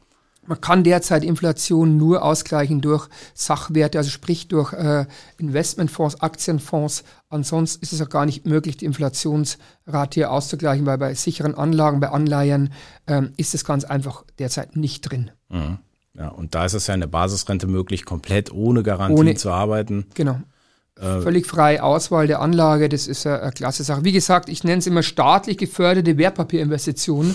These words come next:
Speaker 1: Ich kenn keine Form, bei der der Gesetzgeber die Investitionen in Wertpapiere so stark fördert wie bei der Basisrente.
Speaker 2: Mhm.
Speaker 1: Klingt verrückt, aber ist trotzdem so.
Speaker 2: Ja.
Speaker 1: Ist, ich möchte noch was hinzufügen, was mir wichtig ist,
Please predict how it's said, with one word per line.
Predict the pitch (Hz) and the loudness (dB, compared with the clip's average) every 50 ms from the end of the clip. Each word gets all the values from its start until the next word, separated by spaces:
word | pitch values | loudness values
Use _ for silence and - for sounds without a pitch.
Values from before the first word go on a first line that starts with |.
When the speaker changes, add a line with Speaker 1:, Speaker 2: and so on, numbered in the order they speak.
| - - - - - - | -2 -6 -12 -16 -12 -8
Speaker 1:
Ich | - 170 - | -8 -6 -4
kenn | - 175 160 151 - | 0 0 0 0 0
keine | - 151 156 180 208 196 | 0 0 2 2 2 0
Form, | 202 - - 170 165 170 180 185 185 180 185 - - - - - | 0 0 0 2 4 4 6 4 4 2 0 -4 -14 -20 -16 -6
bei | - 165 151 | -2 0 2
der | 151 156 151 | 4 4 6
der | 151 151 147 - 139 | 6 4 2 0 -2
Gesetzgeber | - 156 - - 175 185 - - - - - 180 170 160 170 165 156 160 - - - - - - | -4 -4 -4 -2 -2 -2 -2 -4 -4 0 2 2 4 4 4 4 2 2 -2 -10 -20 -20 -8 -4
die | - 165 | 0 2
Investitionen | 165 160 165 151 - - 156 - - - 180 185 175 | 4 4 4 2 0 0 -2 -2 -2 0 2 4 4
in | 160 143 | 4 4
Wertpapiere | 147 160 160 - 175 - 185 160 151 147 | 2 2 0 -2 -4 -2 0 0 0 -2
so | - - 165 | -2 -4 -6
stark | - - 175 156 - - | -4 -2 -2 -2 -2 -4
fördert | - - 160 147 156 156 170 170 170 - - - - - _ _ _ | -2 0 2 2 4 4 2 0 0 -2 -8 -20 -20 -20 _ _ _
wie | - 165 147 160 139 | -4 -2 0 2 4
bei | 156 151 | 4 4
der | 160 | 4
Basisrente. | 170 - 214 202 151 151 - - 123 117 98 95 | 4 4 2 2 0 -2 -4 -4 -6 -4 -2 -2
Speaker 2:
Mhm. | 90 85 85 110 - - _ _ - | -2 -2 -2 -4 -8 -12 _ _ -2
Speaker 1:
Klingt | - 220 240 254 247 | 2 4 4 4 4
verrückt, | - 214 170 226 320 320 - - | 4 4 6 6 4 2 4 4
aber | 185 180 185 | 4 6 6
ist | 190 190 | 4 4
trotzdem | 175 196 247 - - 208 175 175 | 2 0 0 2 4 4 4 4
so. | - - 175 185 208 214 - - | 4 4 4 4 4 2 0 -6
Speaker 2:
Ja. | 98 101 - - - - | -10 -10 -10 -12 -14 -10
Speaker 1:
Ist, | - 180 - - 226 | -8 -6 -2 2 4
ich | 202 | 6
möchte | 208 247 240 - | 6 6 4 2
noch | 233 208 | 0 0
was | 214 208 - - 190 | 0 0 -2 -4 -2
hinzufügen, | 196 202 202 196 180 170 165 - - - 226 - - - 220 208 208 185 | 2 4 4 4 2 2 -2 -4 -4 -6 -6 -4 -4 -2 0 2 2 2
was | 180 165 - | 2 2 2
mir | 190 175 156 | 2 2 2
wichtig | 170 208 - - 208 170 - | 0 -2 -2 -4 -6 -2 0
ist, | 196 190 - - | 0 0 0 -2